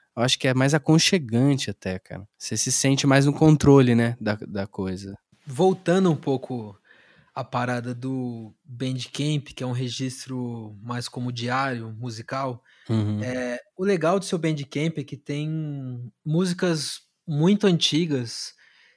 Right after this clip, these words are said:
Speaker 2: e dá pra perceber, assim, a sua trajetória musical.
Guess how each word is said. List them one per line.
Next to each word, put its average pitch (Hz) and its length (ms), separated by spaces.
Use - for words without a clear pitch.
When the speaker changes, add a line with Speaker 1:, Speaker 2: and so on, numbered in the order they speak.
Speaker 2:
e 123 560
dá 143 140
pra 165 100
perceber, 151 600
assim, 139 280
a 135 80
sua 127 800
trajetória 143 800
musical. 117 720